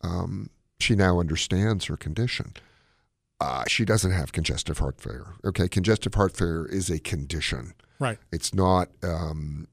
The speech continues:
Speaker 1: a, a function necessarily of how strong or weak your heart is. If you're compensated, you don't have fluid in your lungs, you don't have swelling in your legs, you don't have congestive heart failure.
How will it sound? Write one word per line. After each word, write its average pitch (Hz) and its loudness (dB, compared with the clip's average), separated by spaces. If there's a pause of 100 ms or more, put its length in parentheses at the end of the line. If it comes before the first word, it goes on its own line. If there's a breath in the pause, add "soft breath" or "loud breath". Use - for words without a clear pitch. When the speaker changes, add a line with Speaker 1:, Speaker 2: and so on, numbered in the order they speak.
(100)
Speaker 1:
a, 73 -2 (420)
a 69 -8
function 92 0
necessarily 87 -2
of 80 -6
how 69 -6
strong 90 -4
or 82 -6
weak 95 -2
your 73 -4
heart 110 0
is. 78 -4 (720 soft breath)
If 139 6
you're 98 4
compensated, 104 0
you 85 0
don't 90 -2
have 82 -4
fluid 135 0
in 78 0
your 78 -2
lungs, 80 -2
you 80 -2
don't 87 -2
have 82 -4
swelling 123 -2
in 71 -4
your 76 -6
legs, 78 -6
you 92 -2
don't 82 -4
have 73 -8
congestive - -10
heart 107 2
failure. - -8